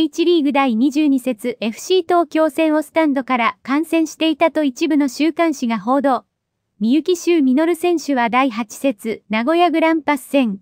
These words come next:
以来およそ三ヶ月ぶりとなる先発出場を果たしていた。また、今月三日にはみゆき秀実選手が自身のインスタグラムアカウントを更新。千葉県浦安市内にあるヒルトン東京ベイの海沿いの客室で、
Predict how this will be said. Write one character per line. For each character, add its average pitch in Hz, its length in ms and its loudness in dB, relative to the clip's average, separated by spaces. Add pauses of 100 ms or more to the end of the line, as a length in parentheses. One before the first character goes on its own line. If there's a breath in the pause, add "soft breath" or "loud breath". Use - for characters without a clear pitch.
以 285 100 0
来 330 280 4
お 277 60 2
よ 285 160 2
そ 311 200 -2
三 311 260 -2
ヶ 339 160 2
月 330 300 -2
ぶ 302 100 0
り 269 100 -2
と 302 120 -2
な 277 140 0
る 226 220 -4
先 302 300 0
発 359 260 -2
出 320 300 -4
場 277 220 2
を 226 80 0
果 196 160 -8
た 262 120 -4
し 240 100 -12
て 233 100 -4
い 196 100 -4
た。 - 240 -10 (560)
ま 208 160 -4
た、 247 280 -4 (320)
今 302 220 2
月 277 340 -2
三 302 120 2
日 320 160 -2
に 311 160 2
は 247 120 0
み 202 140 0
ゆ 277 100 2
き 339 120 0
秀 302 300 -2
実 277 320 0
選 311 240 0
手 240 160 -8
が 214 240 -2 (200)
自 294 160 -2
身 339 220 2
の 233 140 0
イ 240 160 2
ン 330 60 -2
ス - 100 -16
タ 349 140 4
グ 320 100 0
ラ 311 100 4
ム 254 180 0
ア 226 80 -4
カ 302 200 -2
ウ 311 60 0
ン 285 100 -2
ト 285 180 2
を 254 60 0
更 277 240 -2
新。 247 380 -4 (360)
千 - 160 -4
葉 339 140 4
県 339 180 0
浦 269 200 0
安 320 180 0
市 - 160 -4
内 330 180 2
に 240 180 0
あ 226 80 -2
る 202 240 -4
ヒ - 140 -4
ル 359 140 0
ト 302 160 0
ン 277 60 -4
東 320 220 2
京 330 240 2
ベ 320 180 0
イ - 20 2
の 294 160 0
海 254 200 0
沿 311 180 2
い - 20 2
の 277 120 0
客 262 300 -6
室 - 240 -10
で、 233 240 -2